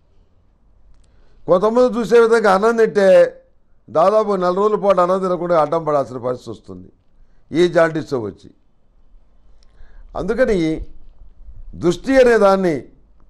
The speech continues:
తేలిగ్గా తీసిపారేయటానికి వీల్లేదు. ఆ దృష్టి మంచిదైతే మనల్ని ఆశీర్వదిస్తుంది కూడా. మనం భగవద్ దర్శనానికి వెళ్ళడానికి కారణం ఏంటంటే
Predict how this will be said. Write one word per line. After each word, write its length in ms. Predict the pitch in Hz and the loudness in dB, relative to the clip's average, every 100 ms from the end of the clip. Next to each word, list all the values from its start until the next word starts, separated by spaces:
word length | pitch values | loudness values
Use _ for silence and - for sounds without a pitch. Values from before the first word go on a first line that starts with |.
| - | 0
తేలిగ్గా 440 | 185 240 202 226 | 2 2 2 0
తీసిపారేయటానికి 800 | 160 160 127 160 156 139 135 127 | 0 -8 -2 2 2 0 -2 -4
వీల్లేదు. 360 | 113 104 90 - _ _ - - _ _ _ _ _ - - - - - - - _ - | -8 -12 -16 -18 _ _ -20 -20 _ _ _ _ _ -18 -18 -20 -20 -20 -20 -20 _ -8
ఆ 120 | 98 | -4
దృష్టి 340 | 123 151 - 214 | -2 -4 -2 0
మంచిదైతే 920 | 175 180 190 208 214 233 247 - - - - - - - - | 0 -2 0 2 2 4 4 2 -10 -20 -20 -20 -20 -20 -8
మనల్ని 360 | 127 156 151 | -2 0 0
ఆశీర్వదిస్తుంది 800 | 135 170 180 220 220 175 185 170 | 2 2 2 2 2 0 -8 -8
కూడా. 260 | 151 131 92 - _ _ _ _ _ _ _ _ _ _ - - - _ _ _ _ _ | -2 -2 -2 -8 _ _ _ _ _ _ _ _ _ _ -20 -20 -20 _ _ _ _ _
మనం 220 | 123 131 | -4 -2
భగవద్ 320 | 113 156 196 | 2 2 2
దర్శనానికి 440 | 202 214 214 214 202 | 2 0 2 2 2
వెళ్ళడానికి 360 | 196 196 196 | 2 2 2
కారణం 320 | 180 190 202 208 | 0 0 0 -4
ఏంటంటే 640 | 190 202 208 165 110 - | -4 -4 0 0 0 -8